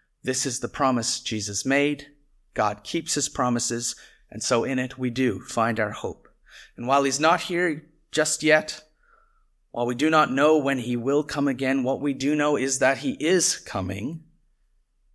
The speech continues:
that he is approaching, and that in this truth we can rest our hope. So now let's pray again the collect, the prayer for this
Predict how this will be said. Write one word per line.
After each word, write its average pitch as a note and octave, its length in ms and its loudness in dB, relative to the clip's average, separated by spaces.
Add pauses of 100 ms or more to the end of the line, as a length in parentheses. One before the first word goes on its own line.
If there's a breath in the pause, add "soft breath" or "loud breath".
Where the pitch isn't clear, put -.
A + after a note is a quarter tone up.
(240)
that C#3 160 2
he D#3 240 0
is E3+ 560 -4
approaching, D#3 840 -2 (1500)
and B2+ 120 -4
that B2+ 160 4
in C3+ 180 2
this D#3+ 280 2
truth - 640 -2 (160)
we B2+ 200 -2
can A2+ 540 -4 (100)
rest - 580 -4 (640)
our G#2 160 0
hope. - 340 -8 (640 soft breath)
So C3+ 140 -2
now C#3+ 200 2
let's D3 460 0
pray D#3 220 4
again C#3 560 -2 (140)
the - 100 -8
collect, C#3+ 540 -4
the A2+ 80 -4
prayer B2 400 0
for - 160 -4
this - 560 -4